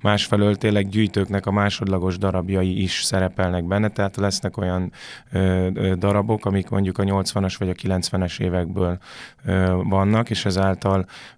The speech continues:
ö, itt most teljesen külön választottuk már ez a két vásár, ö, keretében a, az árkategóriákat is, illetve a, illetve a, a művészeknek a korosztályos besorolását is. Tehát a,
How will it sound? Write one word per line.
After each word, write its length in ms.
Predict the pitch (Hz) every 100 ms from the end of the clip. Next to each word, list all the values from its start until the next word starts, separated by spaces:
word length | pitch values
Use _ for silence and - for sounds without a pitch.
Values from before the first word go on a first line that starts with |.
| -
ö, 440 | 95 92 95 92
itt 200 | 98 98
most 220 | - 98 -
teljesen 420 | 110 101 - 104
külön 300 | 104 98 95
választottuk 720 | 95 92 92 - 92 - 87
már 360 | 95 90 95 -
ez 200 | 92 - -
a 60 |
két 320 | 92 - 95
vásár, 500 | 98 95 92 - 95 92 - -
ö, 300 | 95 92 90 98
keretében 640 | 95 95 92 95 92 98
a, 160 | 92 92 -
az 220 | - 107
árkategóriákat 960 | 113 117 120 110 110 104 101 101 101 98
is, 180 | 98 104
illetve 480 | 95 95 - 98
a, 240 | 95 95 92
illetve 380 | 95 95 92 95
a, 220 | 92 92 95 -
a 380 | - 92 92 92
művészeknek 640 | 95 101 92 90 - 98 95
a 40 |
korosztályos 640 | - 98 92 - 98 101 85
besorolását 840 | 95 - 92 98 98 - 98 98
is. 120 | 90
Tehát 220 | 98 101
a, 160 | 101